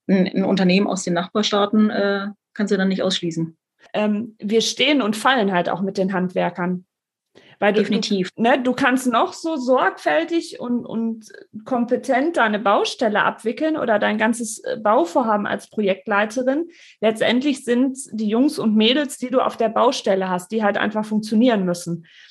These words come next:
Speaker 2: Und das hat mich auch oft jahrelang immer extrem aufgeregt, weil ich immer so sehr,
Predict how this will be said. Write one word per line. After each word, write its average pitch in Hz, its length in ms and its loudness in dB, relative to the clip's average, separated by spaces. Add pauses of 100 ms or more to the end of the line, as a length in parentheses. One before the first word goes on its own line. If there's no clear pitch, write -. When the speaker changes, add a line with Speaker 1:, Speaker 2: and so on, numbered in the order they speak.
(220)
Speaker 2:
Und 208 140 -4
das 226 160 0
hat 233 160 -2
mich 262 240 0
auch - 240 -2
oft - 280 -4
jahrelang 269 640 0
immer 220 200 0
extrem 262 540 -2
aufgeregt, 226 640 0
weil 202 120 2
ich 208 80 -4
immer 220 180 0
so 202 120 -2
sehr, 202 500 0